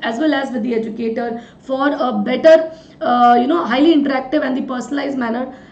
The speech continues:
as if you are taking a offline class. We have new batch courses starting, that is neet P G session batch course starting on twenty-third.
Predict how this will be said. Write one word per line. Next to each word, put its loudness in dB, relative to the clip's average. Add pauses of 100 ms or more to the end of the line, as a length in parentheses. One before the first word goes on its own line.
(100)
as 0
if -4
you 0
are -2
taking -4
a -2
offline -4
class. -10 (540)
We 0
have 6
new 4
batch 4
courses 0
starting, 0
that -2
is -2
neet 0
P 4
G 4
session -2
batch -4
course -4
starting -6
on -4
twenty-third. -2